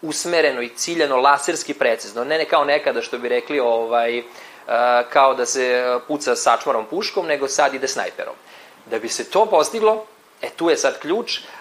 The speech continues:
da bi mi mogli da čujemo sve naše potrošače, da bi mogli da ih razumemo, da bi mogli da komuniciramo sa njima, moramo da menjamo pristup poslovanju, ne samo pristup proizvodnji i davanju usluga, nego prikupljanju informacija.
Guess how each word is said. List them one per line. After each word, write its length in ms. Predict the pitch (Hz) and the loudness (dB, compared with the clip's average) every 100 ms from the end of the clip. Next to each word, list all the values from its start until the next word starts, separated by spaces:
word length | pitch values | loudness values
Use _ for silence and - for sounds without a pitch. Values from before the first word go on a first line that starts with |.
| - | -6
da 140 | 127 123 | -2 -2
bi 120 | 143 | -2
mi 140 | 190 | -2
mogli 300 | 185 180 240 | 2 2 0
da 180 | 160 143 | -2 -4
čujemo 420 | - 247 214 120 | -2 0 2 0
sve 220 | - 143 | -2 0
naše 260 | 123 117 113 | 0 -2 -6
potrošače, 640 | 113 - 110 101 85 - | -8 -10 -8 -6 -8 -10
da 80 | 107 | -8
bi 100 | 123 | -6
mogli 200 | 165 226 | -4 -4
da 60 | 226 | -4
ih 120 | 160 | -2
razumemo, 520 | 147 135 151 127 107 | -2 -2 -2 -4 -6
da 80 | 107 | -10
bi 80 | 123 | -6
mogli 200 | 156 202 | -4 -4
da 100 | - | -6
komuniciramo 640 | 139 139 160 170 190 120 | -8 -8 -8 -4 -2 -2
sa 140 | 110 113 | -6 -6
njima, 320 | 117 185 208 - _ _ _ _ - 120 | -4 -4 -4 -10 _ _ _ _ -20 -2
moramo 320 | 135 143 123 | 2 4 2
da 100 | 113 | 0
menjamo 300 | 120 117 101 | -2 -4 -8
pristup 420 | - 117 107 113 | -8 -10 -8 -12
poslovanju, 560 | - - 98 98 120 156 | -12 -6 -2 -2 -2 -6
ne 80 | 202 | -8
samo 240 | - 208 | -6 -6
pristup 440 | - 160 151 190 - | -6 -6 -6 -10 -6
proizvodnji 580 | 143 127 135 127 135 | -6 -2 0 0 -2
i 40 | 127 | -4
davanju 400 | 113 104 107 98 | -2 -2 -6 -10
usluga, 320 | - - 98 | -16 -16 -14
nego 160 | 107 113 | -14 -14
prikupljanju 520 | - - 151 185 139 | -16 -14 -14 -12 -12
informacija. 580 | 113 104 95 - - | -8 -6 -8 -10 -16